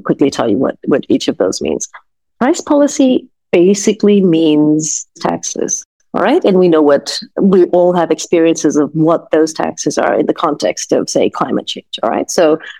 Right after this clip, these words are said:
uh, a carbon tax, a tax on gas, the price of gas increases, I buy less gas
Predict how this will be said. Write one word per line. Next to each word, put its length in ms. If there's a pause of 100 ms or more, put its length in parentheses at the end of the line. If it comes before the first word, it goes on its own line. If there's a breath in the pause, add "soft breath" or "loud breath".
(160 loud breath)
uh, 220
a 60
carbon 340
tax, 380
a 80
tax 360
on 140
gas, 540 (120)
the 60
price 320
of 60
gas 240
increases, 720 (240 loud breath)
I 120
buy 220
less 300
gas 500